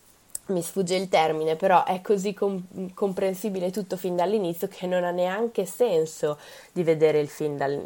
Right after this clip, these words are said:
fino alla fine, perché sai già come andrà a finire. Poi in realtà lo guardi lo stesso perché vuoi avere la soddisfazione di aver ragione, però di base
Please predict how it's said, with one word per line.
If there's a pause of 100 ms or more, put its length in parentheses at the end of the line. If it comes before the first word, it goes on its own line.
(380)
fino
alla
fine,
perché
sai
già
come
andrà
a
finire.
Poi (240)
in
realtà
lo
guardi
lo
stesso
perché
vuoi (380)
avere
la
soddisfazione
di
aver
ragione,
però
di
base